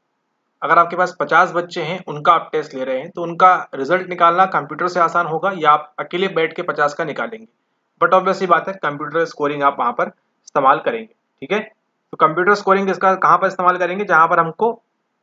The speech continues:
group में हमको यहाँ पर administer करना हो हमारे test को,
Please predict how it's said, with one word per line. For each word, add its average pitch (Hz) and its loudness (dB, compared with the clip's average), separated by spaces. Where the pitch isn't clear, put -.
group 202 2
में 196 2
हमको 175 2
यहाँ 156 6
पर 175 -2
administer 147 -4
करना 143 -2
हो 151 2
हमारे 127 0
test - -6
को, 202 -6